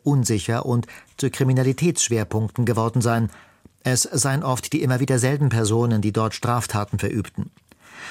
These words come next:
Diesem Problem sei man bislang noch nicht Herr geworden. Redmann ergänzte,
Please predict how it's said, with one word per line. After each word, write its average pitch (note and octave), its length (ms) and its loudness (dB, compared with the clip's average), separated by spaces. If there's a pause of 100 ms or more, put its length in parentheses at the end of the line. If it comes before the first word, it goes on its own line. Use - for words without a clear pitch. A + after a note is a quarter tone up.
(160)
Diesem A2+ 280 0
Problem A#2+ 500 2
sei C#3 220 0
man C#3+ 140 0
bislang C3 340 0
noch B2 180 -2
nicht B2+ 220 -2
Herr C#3+ 180 0
geworden. E2 420 -4 (440)
Redmann A2+ 340 0
ergänzte, A2+ 560 0